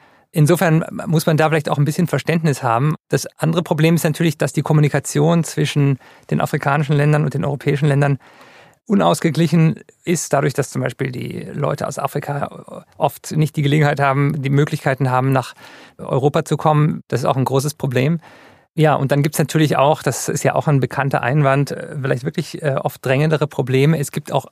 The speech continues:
keine etablierte Museumskultur wie in Europa, wobei alle diese Gegenargumente oder, oder Erklärungen natürlich oft auch, äh, jetzt in so einer polemischen Weise gegen, äh, diese ganze Bemühung zu restituieren angeführt werden, im Sinne von,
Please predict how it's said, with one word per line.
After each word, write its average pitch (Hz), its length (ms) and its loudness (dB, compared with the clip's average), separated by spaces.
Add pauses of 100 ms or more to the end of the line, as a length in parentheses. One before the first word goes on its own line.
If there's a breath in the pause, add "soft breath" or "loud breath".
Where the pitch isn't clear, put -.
(100)
keine 160 520 2
etablierte 151 600 2
Museumskultur 156 920 2
wie 160 100 0
in 143 100 -2
Europa, 151 600 0 (720 soft breath)
wobei 151 460 4 (560)
alle 185 260 2
diese 151 460 4 (140)
Gegenargumente 151 1040 2
oder, 139 220 2
oder 123 140 2
Erklärungen 156 720 0
natürlich 156 600 -6 (220)
oft - 320 -6
auch, 143 340 0 (240)
äh, 156 80 -4
jetzt 147 380 -4
in 147 120 0
so 139 60 0
einer 143 100 0
polemischen 147 480 0
Weise 139 280 2
gegen, 147 580 0
äh, 147 100 -6
diese 135 260 -6
ganze 135 480 -2 (480 soft breath)
Bemühung 156 760 4
zu - 100 -6
restituieren 147 640 -2
angeführt 139 540 -2
werden, 123 260 0
im 143 140 -2
Sinne 139 180 0
von, 135 480 0